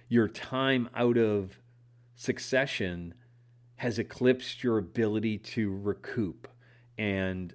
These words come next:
you know, as somebody who's invested in the market, I, I, I hope to God that we don't, that we don't get to that spot. Um, and I don't feel that the, that the economy is weak. I just feel that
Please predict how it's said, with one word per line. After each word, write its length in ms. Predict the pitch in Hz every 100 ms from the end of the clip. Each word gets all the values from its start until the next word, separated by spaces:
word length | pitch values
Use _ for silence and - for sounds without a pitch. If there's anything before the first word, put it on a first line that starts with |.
| -
you 80 | 117
know, 200 | 104 82 -
as 200 | 110 101
somebody 360 | - 110 107 101
who's 180 | 101
invested 440 | 92 87 123 - 107
in 80 | 104
the 60 |
market, 360 | 92 92 90 92
I, 200 | 90 87
I, 300 | 92 82 87
I 100 | 85
hope 340 | 82 104 101 - - -
to 100 | 90
God 720 | 85 87 92 92 127 139 78
that 120 | 87 -
we 120 | 87
don't, 260 | 85 82 - _
that 120 | 95 82
we 80 |
don't 240 | 87 82 -
get 280 | 101 101 -
to 100 | 85
that 240 | 78 -
spot. 460 | - 90 78 80 - - - -
Um, 580 | 92 87 82 76 73 71 - _ -
and 100 | 113
I 60 |
don't 300 | 101 117 120 123 -
feel 500 | - - 120 117 110
that 240 | 101 98 -
the, 120 | 95 87 - 98
that 300 | 101 90 -
the 160 | 98
economy 600 | 92 - 117 127 110 95
is 220 | 90 85 -
weak. 640 | 92 98 165 123 110 - - - - -
I 80 | 104
just 260 | 113 135
feel 280 | - 127 120
that 240 | 104 92